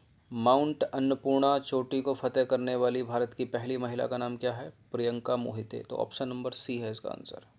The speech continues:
तो देखिए, दुनिया की दसवीं सबसे ऊंची चोटी माउंट अन्नपूर्णा को फतेह कर प्रियंका मोहितो ने,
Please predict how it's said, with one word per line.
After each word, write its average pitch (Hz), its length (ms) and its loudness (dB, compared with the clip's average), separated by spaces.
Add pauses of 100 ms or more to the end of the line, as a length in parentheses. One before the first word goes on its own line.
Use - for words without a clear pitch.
(1200)
तो 135 80 -4
देखिए, 143 240 10
दुनिया 151 340 10
की 156 220 2 (100)
दसवीं 139 540 6
सबसे 135 340 4
ऊंची 135 280 2
चोटी 131 340 0
माउंट 127 460 2 (440)
अन्नपूर्णा 135 680 4
को 135 200 2
फतेह 131 380 2
कर 131 220 2
प्रियंका 139 460 4
मोहितो 131 360 0
ने, 131 240 -2